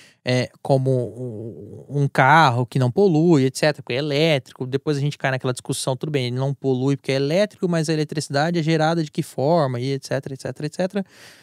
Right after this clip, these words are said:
Mas os, os críticos mais ávidos do Bitcoin, é, começaram a alegar que isso é uma situação estranha, porque você tem uma empresa que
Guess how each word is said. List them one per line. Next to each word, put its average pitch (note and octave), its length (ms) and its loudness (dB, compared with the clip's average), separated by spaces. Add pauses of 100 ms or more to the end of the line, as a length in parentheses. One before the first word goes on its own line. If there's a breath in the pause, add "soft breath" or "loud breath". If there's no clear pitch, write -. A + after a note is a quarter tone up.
(260 soft breath)
Mas A3 480 2
os, - 380 -2 (880)
os D#3 120 -8
críticos - 420 6
mais E3 380 2 (120)
ávidos D3+ 440 2
do C#3 100 -2
Bitcoin, D#3 480 0 (680)
é, F3+ 200 0
começaram A3 400 4
a - 20 6
alegar G#3 280 4
que - 140 0
isso G3+ 480 2
é - 20 4
uma B3 80 4
situação B3+ 300 0
estranha, B3+ 360 4
porque - 200 0
você D3+ 180 4
tem G3 140 2
uma G3+ 120 4
empresa D#3 500 4
que C3 260 -6